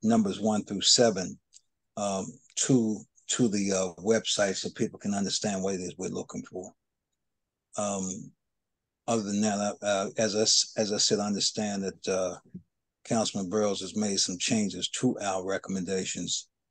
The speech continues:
I haven't seen that, don't know what it is, but, uh, um, it hasn't gone, I, I don't know what's going on with it. That's all I, all I was told. So, but, uh, we'd like to post the recommendations that,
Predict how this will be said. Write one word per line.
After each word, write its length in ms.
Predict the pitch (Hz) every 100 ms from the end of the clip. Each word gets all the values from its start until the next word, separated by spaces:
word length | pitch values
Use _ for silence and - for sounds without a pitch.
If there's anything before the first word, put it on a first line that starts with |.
| -
I 60 | 117
haven't 180 | 98
seen 380 | 90 - 113 104
that, 200 | 98 95
don't 160 | 110 104
know 100 | 101
what 140 | 95
it 120 | 87 90
is, 400 | 98 95 - - -
but, 180 | 98 - -
uh, 240 | 95 92 - - _ _ - _ _ _ _
um, 360 | 107 101 98 90 - - -
it 160 | 107 104
hasn't 320 | 113 104 98
gone, 300 | 104 104 98 - _ _ _ _ _ _ _
I, 120 | 131 131 -
I 80 |
don't 140 | 135 123
know 60 |
what's 200 | 117 110
going 260 | - 107 101
on 160 | 101 92
with 140 | 87
it. 80 | 95
That's 240 | 117 113
all 220 | 110 98
I, 120 | 101 90 - _ _ _
all 140 | 113 107
I 40 |
was 200 | 90 87
told. 500 | - - 92 - - - - - -
So, 500 | - 123 107 104 - 117 98
but, 260 | 120 113 -
uh, 300 | 120 110 101 95 - _ _ _ _ _ _ - -
we'd 120 | 120
like 240 | 120 127 120
to 80 | 107
post 520 | - 147 123 - -
the 80 | 113
recommendations 920 | 120 - 110 95 110 110 110 101 90
that, 180 | 104